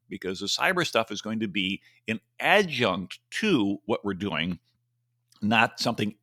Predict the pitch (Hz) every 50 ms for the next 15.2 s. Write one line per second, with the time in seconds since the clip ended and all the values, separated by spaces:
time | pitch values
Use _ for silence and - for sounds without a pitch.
0 | _ _ - 123 120 123 - 107 110 107 - - 92 90 92 - - 147 101 -
1 | - - - 110 113 120 - - - 185 190 196 180 - - 131 123 127 123 120
2 | 117 113 107 107 98 - _ - 98 101 131 160 160 147 151 143 131 - - 95
3 | 113 147 160 147 107 80 78 90 76 76 80 90 - - 104 104 98 90 101 87
4 | - - 110 104 - 107 95 95 90 87 82 80 - 101 92 90 85 - 92 -
5 | 87 87 82 76 80 - - - - - - - - - - - - - - -
6 | - - - - _ - - 160 160 151 123 - 240 277 262 202 165 - - _
7 | _ _ - 156 139 - - 120 113 113 - 123 117 117 117 117 110 104 - -
8 | 107 98 92 92 92 95 95 98 98 90 - 101 104 101 107 104 - - - -
9 | - - - 175 180 - - 165 139 127 120 117 123 123 120 - - - - _
10 | _ - - - - - - _ - - - - 214 247 - - 214 180 151 117
11 | - - 135 - - 160 170 - - 139 131 131 131 135 117 107 107 107 101 -
12 | - 107 135 156 170 160 160 131 131 120 113 117 107 113 113 110 101 98 95 -
13 | 107 101 92 101 98 101 95 92 92 - 85 80 73 71 69 73 80 113 - -
14 | 151 147 143 - 117 127 147 180 - 190 160 131 117 101 92 92 101 110 - 123
15 | 120 - -